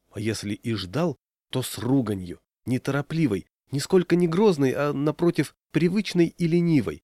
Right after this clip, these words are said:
как капля воды на обритую голову во время пытки.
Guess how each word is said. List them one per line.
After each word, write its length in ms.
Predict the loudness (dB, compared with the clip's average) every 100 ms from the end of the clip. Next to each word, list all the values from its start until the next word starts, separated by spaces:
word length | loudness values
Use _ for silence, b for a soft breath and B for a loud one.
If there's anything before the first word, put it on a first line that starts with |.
| -4
как 260 | -4 -4 0
капля 340 | 0 2 -2
воды 400 | 0 0 0 -4 -6
на 160 | -6 -6
обритую 640 | -4 -4 -2 -2 -4 -8
голову 520 | 0 4 4 2 -6 _
во 160 | -2 0
время 320 | 0 0 0
пытки. 480 | -2 -4 -4 -8 -16